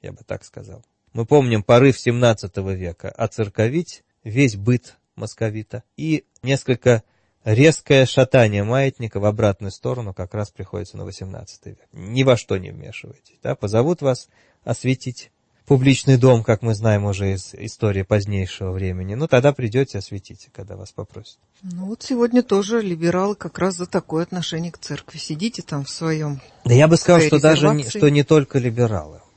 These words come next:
Speaker 2: И
Speaker 1: В общем-то,
Speaker 2: общество шире,
Speaker 1: и,
Speaker 2: да?
Speaker 1: и так называемым государственникам, но не воцерковленным, церковь нужна как инструмент. Ли-, либералы просто пытаются от нее и как от инструмента отказаться. Хотя, может быть, сейчас, э, они где-то начнут и прибегать. Ну, к-,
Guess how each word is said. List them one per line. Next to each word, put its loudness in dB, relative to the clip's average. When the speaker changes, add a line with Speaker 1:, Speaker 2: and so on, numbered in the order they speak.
Speaker 2:
И -6
Speaker 1:
В 2
общем-то, 2
Speaker 2:
общество 6
шире, 0
Speaker 1:
и, -6
Speaker 2:
да? -2
Speaker 1:
и -4
так 2
называемым 4
государственникам, -2
но -2
не 0
воцерковленным, -2
церковь 2
нужна 2
как -4
инструмент. -10
Ли-, -8
либералы 6
просто 2
пытаются 2
от 0
нее 4
и 0
как 2
от 0
инструмента -4
отказаться. -20
Хотя, 0
может 0
быть, -8
сейчас, -6
э, -14
они -8
где-то -6
начнут -8
и -6
прибегать. -10
Ну, -10
к-, -20